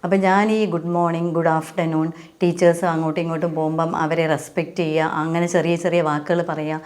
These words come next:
പിന്നെ ക്ലാസ്സിനകത്ത് കയറുമ്പോൾ ഉള്ള പെർമിഷൻസ് ചോദിക്കുക. അപ്പം അവർ നോക്കിയപ്പോഴത്തേക്ക് ആദ്യമൊക്കെ അവർക്ക് ഇച്ചിരി ബുദ്ധിമുട്ടായിരുന്നു. എന്നാൽ പോലും പിന്നെ പിന്നെ ആയപ്പോഴത്തേക്ക് അവർ വളരെ കൂളായിട്ട് അതിനെ കൈകാര്യം ചെയ്യാൻ നോക്കി. അതുമാത്രമല്ല, എനിക്ക് ആ ഒരു ടെക്നിക്ക്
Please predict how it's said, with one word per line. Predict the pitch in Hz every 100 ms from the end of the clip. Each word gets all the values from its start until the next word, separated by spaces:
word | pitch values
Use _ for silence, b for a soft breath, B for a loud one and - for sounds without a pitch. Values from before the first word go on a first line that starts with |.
| B B B
പിന്നെ | 175 175
ക്ലാസ്സിനകത്ത് | 170 151 156 190 175 170 185
കയറുമ്പോൾ | 156 156 160 180 180 180
ഉള്ള | 170 170
പെർമിഷൻസ് | 165 147 160 180 190 185 185
ചോദിക്കുക. | 190 160 156 151 160 151 B B B B
അപ്പം | 220 294 294 294
അവർ | 220 262 277
നോക്കിയപ്പോഴത്തേക്ക് | 254 247 254 247 233 233 233
ആദ്യമൊക്കെ | 214 202 220 277 277
അവർക്ക് | 254 254
ഇച്ചിരി | 240 240 240 -
ബുദ്ധിമുട്ടായിരുന്നു. | 185 175 196 185 151 139 135 B B -
എന്നാൽ | 175 196 202
പോലും | 196 185 202
പിന്നെ | 196 214
പിന്നെ | 226 214
ആയപ്പോഴത്തേക്ക് | 190 170 170 170 175 170 180 175 B B -
അവർ | 165 180
വളരെ | 175 160 196 208
കൂളായിട്ട് | 202 190 190 233 196 180 180
അതിനെ | 156 170
കൈകാര്യം | 170 156 156 175 180 185
ചെയ്യാൻ | 180 156 151
നോക്കി. | 147 143 151 147 B B -
അതുമാത്രമല്ല, | 151 156 156 151 160 151 143 160
എനിക്ക് | 165 160 165
ആ | 180 175
ഒരു | 180
ടെക്നിക്ക് | 180 165 165 180 185 165